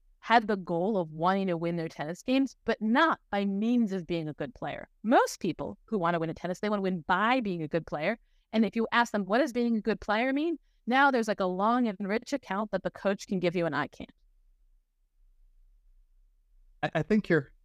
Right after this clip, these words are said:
Speaker 2: you're taking, you know, you're really picking on a really small difference here. I, I, and I can't believe that this is gonna make the difference here. All, there's gonna be lots of small differences all the time. When you advise someone about go to the grocery store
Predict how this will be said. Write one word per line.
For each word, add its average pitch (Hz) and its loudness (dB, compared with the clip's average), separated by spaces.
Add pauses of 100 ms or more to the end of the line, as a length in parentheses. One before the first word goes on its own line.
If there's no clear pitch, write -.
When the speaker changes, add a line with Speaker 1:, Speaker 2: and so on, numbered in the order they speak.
(360)
Speaker 2:
you're 123 -2
taking, 147 0
you 135 0
know, 82 0
you're 107 -2
really 160 4
picking 170 0
on 113 0
a 104 -4
really 117 0
small 110 -2
difference 98 -6
here. 80 -6
I, - -6
I, 95 -8
and 113 0
I 110 0
can't 143 -2
believe 123 2
that 95 -6
this - -4
is 110 -8
gonna 101 -2
make 98 -2
the 98 -8
difference 131 -2
here. 107 2
All, 143 -2
there's 156 0
gonna 220 0
be 160 0
lots 151 0
of 110 -8
small 117 0
differences 123 -6
all 92 -6
the 87 -10
time. - -4 (220)
When 165 -2
you 208 4
advise 165 2
someone 151 -2
about 120 2
go 127 0
to 110 0
the 104 -14
grocery 131 -2
store - -10